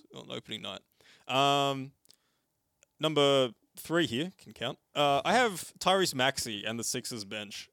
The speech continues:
um, against the Pelicans. Uh, Maxey was a plus twenty-three, but, uh, Tybal was a plus fifteen, if I remember correctly. Um, who was the other people? Drummond was a plus twenty-two.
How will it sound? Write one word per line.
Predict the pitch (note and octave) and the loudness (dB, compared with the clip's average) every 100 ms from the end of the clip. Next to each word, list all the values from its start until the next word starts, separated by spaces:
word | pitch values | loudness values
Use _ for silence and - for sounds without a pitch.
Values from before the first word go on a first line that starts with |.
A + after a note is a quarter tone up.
| - | -8
um, | A#2 G#2+ G#2+ | -6 -4 -6
against | A#2 A2+ - | -6 -8 -8
the | |
Pelicans. | A2 G#2+ G#2+ G#2+ G#2 - _ _ | -8 -8 -8 -12 -14 -18 _ _
Uh, | B2 B2 | -2 0
Maxey | C3 F3 - G#3+ | 2 2 0 -2
was | G#3 | -4
a | F#3 | -4
plus | - D#3 | 0 -2
twenty-three, | - D3 C3+ - C3+ A2+ A#2+ | -2 -4 -4 -2 -2 -2 -2
but, | A#2 A#2 - _ _ - | -2 -2 -2 _ _ -8
uh, | A#2 A2+ | -2 -2
Tybal | - - F3 G3+ | 0 4 4 4
was | G3 E3+ | 0 -2
a | |
plus | - D#3+ | 0 0
fifteen, | - D3+ - A#2 A#2 D3 D#3 | 0 -6 -4 -4 -4 -6 -12
if | - | -10
I | A2 | -10
remember | A2 G#2 | -10 -14
correctly. | - G#2 - G#2+ G#2+ - _ - | -14 -14 -14 -14 -14 -16 _ -14
Um, | G#2+ G#2 G#2+ G#2+ G#2 G#2 G#2+ _ _ _ _ _ _ | -8 -4 -2 -2 -4 -6 -10 _ _ _ _ _ _
who | - B2 | -10 -8
was | G#2+ | -6
the | A2 | -8
other | G#2+ | -8
people? | - G2+ - - _ | -10 -16 -18 -20 _
Drummond | B2 A#2+ D#3 F#3 | 0 2 4 2
was | D#3+ | -2
a | D3+ | -2
plus | - C#3 | 0 -2
twenty-two. | - C3+ B2 G#2+ - G#2+ A2 | -2 -6 -6 -6 -8 -8 -8